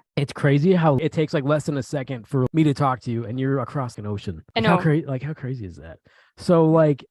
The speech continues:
Speaker 1: do, do people ask you sometimes to say "purple burglar alarm"?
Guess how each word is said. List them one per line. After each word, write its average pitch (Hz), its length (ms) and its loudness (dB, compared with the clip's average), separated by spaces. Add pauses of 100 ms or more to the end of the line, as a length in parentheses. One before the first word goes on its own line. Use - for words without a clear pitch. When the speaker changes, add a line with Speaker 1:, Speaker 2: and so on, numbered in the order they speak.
(140)
Speaker 1:
do, 151 500 0
do 151 160 0
people 151 400 0
ask 135 260 -6
you 139 80 -6
sometimes 131 460 -4
to 135 80 -4
say 127 220 -2
"purple 127 340 -2
burglar 123 420 -4
alarm"? 143 380 -8